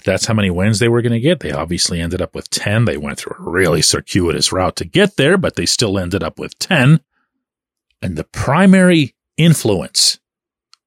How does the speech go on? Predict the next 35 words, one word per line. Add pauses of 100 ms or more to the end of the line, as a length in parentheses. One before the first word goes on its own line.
(320)
in
that (540)
at
the
time (280)
was
the
quarterback. (640)
Oh,
well, (260)
Ben
Roethlisberger's
not
there,
so
the
team's
gonna
stink. (160)
All
right,
that's
it. (140)
That's
it.
Let's,
uh,
let's, (400)
let's
bet
on
them
to
lose. (1120)
Now,